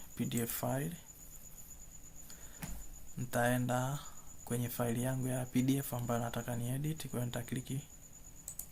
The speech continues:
hapa. Nita open. File yangu ishafunguka.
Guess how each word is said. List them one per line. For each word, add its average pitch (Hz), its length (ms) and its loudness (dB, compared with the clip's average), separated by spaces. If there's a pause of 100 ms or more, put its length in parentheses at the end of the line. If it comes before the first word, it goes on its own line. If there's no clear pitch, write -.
(100)
hapa. 127 460 2 (1000)
Nita 117 200 2
open. 131 400 2 (2000)
File 131 180 8
yangu 165 200 6
ishafunguka. 120 840 2